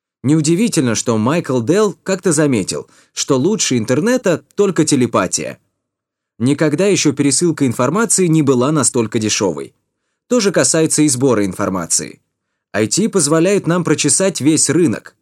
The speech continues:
даже весь мир. Вооружённые поисковыми системами,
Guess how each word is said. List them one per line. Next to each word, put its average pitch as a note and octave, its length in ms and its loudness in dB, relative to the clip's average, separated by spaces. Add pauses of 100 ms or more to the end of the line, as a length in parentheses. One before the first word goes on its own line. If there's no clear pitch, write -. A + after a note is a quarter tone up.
даже D3+ 380 0
весь E3+ 260 0
мир. B2+ 320 -2 (540)
Вооружённые C3+ 680 2
поисковыми C3+ 600 0
системами, B2 720 0